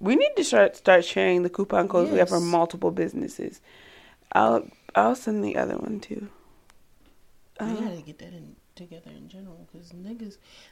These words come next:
Speaker 2: I need some free shit.
Speaker 1: Period. Period. I period. Ooh.
Speaker 2: <laughs>
Speaker 1: <laughs>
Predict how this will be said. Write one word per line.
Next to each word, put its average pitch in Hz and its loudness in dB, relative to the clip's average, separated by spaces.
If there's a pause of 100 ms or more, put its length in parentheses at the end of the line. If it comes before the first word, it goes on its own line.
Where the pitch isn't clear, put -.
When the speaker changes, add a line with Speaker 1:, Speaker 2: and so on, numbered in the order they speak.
(140)
Speaker 2:
I 277 -14
need 294 -14
some - -20 (120)
free - -20
shit. - -14
Speaker 1:
Period. 254 6 (240)
Period. 254 4
I 247 4
period. 240 0 (140)
Ooh. 320 2 (220)
Speaker 2:
<laughs> 277 8 (800)
Speaker 1:
<laughs> 277 12